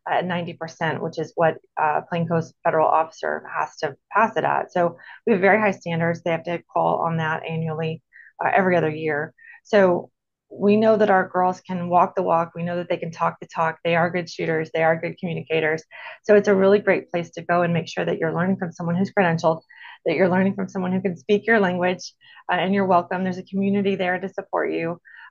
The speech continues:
um, that they have the knowledge and depth of understanding, and that they're teaching you the right way. So all of those things are, are values that we have that we hit on regularly.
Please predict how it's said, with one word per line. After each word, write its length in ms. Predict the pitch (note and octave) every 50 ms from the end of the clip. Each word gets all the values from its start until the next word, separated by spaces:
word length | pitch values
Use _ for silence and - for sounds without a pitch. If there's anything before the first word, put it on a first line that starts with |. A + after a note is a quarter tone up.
| _
um, 260 | - F3 E3 E3 E3
that 120 | E3+ G3 F#3+
they 80 | G3+
have 260 | F3+ E3+ F#3+ F#3+ F#3+ F#3
the 100 | G3+ G3+
knowledge 460 | G3 F#3 E3+ F3+ F3+ G3 G#3 G3+ F#3+
and 140 | F#3 F3 E3+
depth 220 | - - - -
of 120 | - -
understanding, 680 | F3+ E3+ E3+ F3 E3 - - F3 E3 D#3+ D#3+ E3 F3+ F3
and 80 | F3 E3+
that 120 | E3+ E3+
they're 180 | F3 F3 E3+ E3+
teaching 320 | - - G3 F#3+ - F3+ F3
you 120 | E3 D#3+
the 100 | D#3 D3+
right 260 | D#3 D#3+ D3 D3+ -
way. 300 | - D3 D3+ D3 D3 - - _ - - - - _
So 140 | - - -
all 240 | - G#3 A3+ A#3 B3+
of 60 | G#3+
those 180 | G3+ G3 F#3+ -
things 260 | F#3+ F3 E3+ E3 E3
are, 220 | D#3 D#3+ - - -
are 200 | D#3+ D#3+ E3 E3
values 420 | E3+ D#3+ F3 F3+ F#3 F3+ E3+ - -
that 100 | - -
we 140 | E3+ D#3 D3
have 260 | D#3 D3+ D#3+ D#3+ -
that 100 | - -
we 120 | D#3+ D3+
hit 120 | D#3 E3 D#3
on 180 | D3+ D3+ D#3
regularly. 640 | D#3 D3+ D3+ D#3+ D#3 D3+ D3+ D3+ D3+ D3+ D3+ -